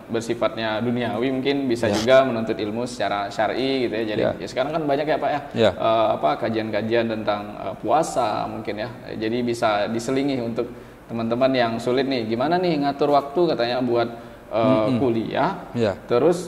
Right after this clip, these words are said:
Speaker 1: untuk ibadah. Nih
Speaker 2: Ya.
Speaker 1: gimana nih ngaturnya? Apalagi nih, Pak, kita di,
Speaker 2: Ya.
Speaker 1: eh, Batam atau di
Speaker 2: Ya.
Speaker 1: U I B ini
Speaker 2: Ya.
Speaker 1: kuliahnya kan malam nih, Pak.
Speaker 2: Ya.
Speaker 1: Nah, itu gimana, Pak, buat, eh, ngatur? Ini ibadah atau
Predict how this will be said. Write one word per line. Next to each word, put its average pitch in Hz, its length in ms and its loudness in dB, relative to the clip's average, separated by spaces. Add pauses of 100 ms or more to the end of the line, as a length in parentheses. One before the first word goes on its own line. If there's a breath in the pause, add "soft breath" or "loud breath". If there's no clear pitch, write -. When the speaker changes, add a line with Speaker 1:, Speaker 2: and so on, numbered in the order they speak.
Speaker 1:
untuk 131 260 -4
ibadah. 160 540 2
Nih 160 160 2
Speaker 2:
Ya. - 20 6
Speaker 1:
gimana 170 220 2
nih 175 240 0
ngaturnya? 135 320 0
Apalagi 135 400 4
nih, 175 80 2
Pak, 170 160 2
kita 151 240 4
di, 139 320 4
Speaker 2:
Ya. 113 80 6
Speaker 1:
eh, 110 320 2
Batam 117 480 2
atau 123 160 0
di 120 80 0
Speaker 2:
Ya. 113 80 2
Speaker 1:
U - 20 2
I 117 120 8
B 117 100 4
ini 143 180 2 (300 loud breath)
Speaker 2:
Ya. 110 160 0
Speaker 1:
kuliahnya 131 320 4
kan 180 160 2
malam 160 240 6
nih, 185 80 2
Pak. 175 140 6 (100)
Speaker 2:
Ya. 117 160 6
Speaker 1:
Nah, 113 80 -2
itu 160 160 2
gimana, 165 240 4
Pak, 160 160 0
buat, 123 200 2 (120)
eh, 110 400 2
ngatur? 110 480 -2 (160)
Ini 151 240 -2 (260)
ibadah 110 600 -2
atau 123 420 0